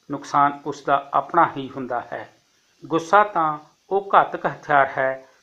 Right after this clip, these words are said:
ਜੋ ਕ੍ਰੋਧ ਕਰਨ ਵਾਲੇ ਦਾ ਪਹਿਲਾਂ ਖੂਨ ਸਾੜਦਾ ਹੈ,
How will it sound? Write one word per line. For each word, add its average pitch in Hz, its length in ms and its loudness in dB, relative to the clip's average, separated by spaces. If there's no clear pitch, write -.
ਜੋ 165 140 0
ਕ੍ਰੋਧ 175 360 -2
ਕਰਨ 151 300 2
ਵਾਲੇ 139 280 0
ਦਾ 143 140 2
ਪਹਿਲਾਂ 180 560 -2
ਖੂਨ 147 300 -4
ਸਾੜਦਾ 147 460 2
ਹੈ, 165 320 -4